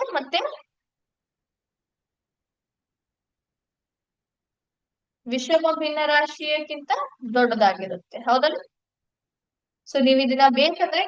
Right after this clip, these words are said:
ನೋಟ್ ಡೌನ್ ಮಾಡ್ಕೊಳ್ಳಿ ಮಕ್ಳೇ. ನಾನ್ ಎರಡ್ ನಿಮಿಷ ವೇಟ್ ಮಾಡ್ತೀನಿ. ನಾನ್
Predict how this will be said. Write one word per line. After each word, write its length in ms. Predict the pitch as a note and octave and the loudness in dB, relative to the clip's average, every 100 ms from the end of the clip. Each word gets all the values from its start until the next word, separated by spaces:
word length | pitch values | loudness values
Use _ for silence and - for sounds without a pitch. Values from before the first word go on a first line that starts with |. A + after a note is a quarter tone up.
| D#4 | 2
ನೋಟ್ 180 | C4+ B3 | 2 6
ಡೌನ್ 180 | C#4 C#4 | 4 4
ಮಾಡ್ಕೊಳ್ಳಿ 400 | C4 A#3+ B3+ A#3 A#3 | 0 0 -4 -4 -4
ಮಕ್ಳೇ. 280 | A#3 A#3 F#4 A#4 | -6 -8 -8 -4
ನಾನ್ 140 | D4+ C4 | -4 -2
ಎರಡ್ 160 | B3 A#3+ | 0 0
ನಿಮಿಷ 200 | B3+ B3+ F#4+ E4+ | -2 -2 -4 -2
ವೇಟ್ 240 | C#4+ C#4+ B3+ | -2 -2 -2
ಮಾಡ್ತೀನಿ. 380 | G#3+ G3+ F3+ - - _ _ _ _ _ A3+ | -4 -4 -14 -16 -20 _ _ _ _ _ -2
ನಾನ್ 140 | A#3 | 2